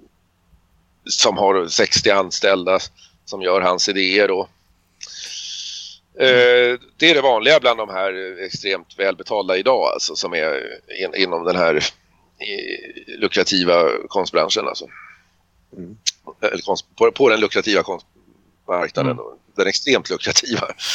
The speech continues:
Speaker 1: Där, där är det, det fin-, jag tror inte det finns någon hantverkare där. Alltså, jag tror all, alla är bara såna här så kallade idékonstnärer. De flesta i alla fall. Det kanske är någon som... Det finns någon som gör några såna här, eh, eh,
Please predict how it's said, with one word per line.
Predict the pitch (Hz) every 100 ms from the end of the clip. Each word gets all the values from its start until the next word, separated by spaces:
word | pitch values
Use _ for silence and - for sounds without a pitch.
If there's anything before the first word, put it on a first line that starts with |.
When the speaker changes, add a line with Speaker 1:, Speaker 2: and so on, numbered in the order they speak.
| - -
Speaker 1:
Där, | 113 107 107
där | 110 110
är | 107 104
det, | 101 92 _ _ - - -
det | -
fin-, | 107
jag | 117 107
tror | 135
inte | 104
det | 98
finns | 101 95
någon | 127 113
hantverkare | 107 82 87 85 104 98
där. | 67 62
Alltså, | - 95
jag |
tror | - 101 92
all, | 95 87
alla | 101 95 98
är |
bara | 85 76
såna | - 82
här | 78 65
så | 76
kallade | - 69 67 64 - - -
idékonstnärer. | 90 78 65 - - - - -
De | 104
flesta | 101 104 - 95
i |
alla | 87
fall. | 87
Det | 87
kanske | 104 95 107
är |
någon | 98 92
som... | 85 101 78 _ - - - - -
Det | 131
finns | 170 143
någon | 135 131
som | 131 123
gör | 120 117
några | 117 113 110
såna | 117 107
här, | 104 107 104
eh, | 104 101 95 _ _ _ _ _ _ - - - 104
eh, | 107